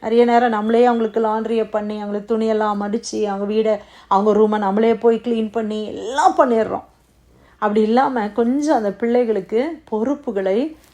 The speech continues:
நாம் சொல்லிக் கொடுக்க பழக வேண்டும். ஹல்லேலூயா. சில காரியங்களை அவங்க செய்யறதுக்கு நம்ம உற்சாகப்படுத்தணும். அவங்க செய்யறதுனால அவங்களுக்கு ஒண்ணும் ஆக போறது கிடையாது.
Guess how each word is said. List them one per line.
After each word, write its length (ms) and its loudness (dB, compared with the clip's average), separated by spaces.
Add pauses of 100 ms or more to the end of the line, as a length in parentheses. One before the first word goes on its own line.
நாம் 180 -4
சொல்லிக் 460 -4
கொடுக்க 360 -6
பழக 440 -6
வேண்டும். 560 -6
ஹல்லேலூயா. 560 0 (280)
சில 300 2
காரியங்களை 600 0
அவங்க 240 -2 (100)
செய்யறதுக்கு 760 4 (300)
நம்ம 260 -2
உற்சாகப்படுத்தணும். 720 -4
அவங்க 420 0 (320)
செய்யறதுனால 520 2
அவங்களுக்கு 380 2
ஒண்ணும் 220 2
ஆக 220 2
போறது 340 2
கிடையாது. 400 -2